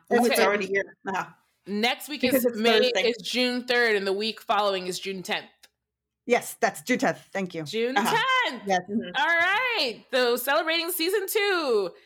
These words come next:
Speaker 3: June
Speaker 1: I'm
Speaker 3: tenth.
Speaker 1: excited.
Speaker 3: Um, well, this has been really great. I love this crossover episode. We should do more of these, honestly, and just hook up with smaller podcasts like ourselves and reach a helping hand out, because that's just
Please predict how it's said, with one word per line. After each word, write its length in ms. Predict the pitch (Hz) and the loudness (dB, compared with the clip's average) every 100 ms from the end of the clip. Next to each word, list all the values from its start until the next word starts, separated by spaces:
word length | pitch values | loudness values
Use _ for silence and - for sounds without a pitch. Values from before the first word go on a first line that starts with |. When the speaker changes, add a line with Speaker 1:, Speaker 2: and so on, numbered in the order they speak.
| _ - | _ -6
Speaker 3:
June 240 | 247 339 | -4 -2
Speaker 1:
I'm 60 | 370 | 0
Speaker 3:
tenth. 120 | 330 254 | 2 2
Speaker 1:
excited. 320 | 190 180 180 - _ _ _ _ - | 0 0 -2 -6 _ _ _ _ 0
Speaker 3:
Um, 720 | 240 240 240 247 247 240 220 _ _ - | 2 4 2 0 -6 -8 -12 _ _ -6
well, 220 | 240 262 | -2 0
this 160 | 240 302 | -2 -4
has 140 | 427 | -4
been 120 | 392 | -2
really 220 | 269 254 247 | 0 0 0
great. 180 | 247 | 2
I 60 | 196 | 2
love 180 | 196 254 | 2 0
this 100 | 262 | -2
crossover 460 | - 220 220 196 185 | -2 0 0 0 0
episode. 540 | 180 - 190 180 180 | 0 -2 2 2 0
We 80 | 165 | -4
should 160 | - 196 | -10 -8
do 100 | 220 | -6
more 220 | 196 196 | -2 0
of 140 | 208 170 | 0 -2
these, 280 | 175 170 | -6 -6
honestly, 760 | 165 160 160 165 - 151 151 - - - | -6 -6 -6 -8 -8 -8 -8 -14 -20 -12
and 140 | 165 | -8
just 280 | 170 180 - - - | -4 -4 -6 -10 -20
hook 280 | - 233 233 | -4 -2 0
up 140 | 208 | -2
with 120 | 202 - - - | -4 -10 -20 -20
smaller 440 | - 269 311 349 339 | -8 -2 2 2 2
podcasts 640 | 302 311 320 330 311 349 - | 0 0 0 0 2 0 0
like 140 | 302 | 2
ourselves 760 | 311 302 311 285 294 320 427 - - | 0 0 2 2 4 2 -2 -8 -2
and 300 | 277 269 269 | 0 0 -2
reach 220 | 277 311 | -4 -2
a 60 | 320 | -2
helping 360 | 254 277 277 254 | -2 -2 -4 -4
hand 300 | 254 262 269 | 0 0 2
out, 180 | 311 339 | 0 0
because 260 | 330 359 | -4 -2
that's 320 | 381 392 403 - | 2 2 0 -4
just 160 | 415 | -4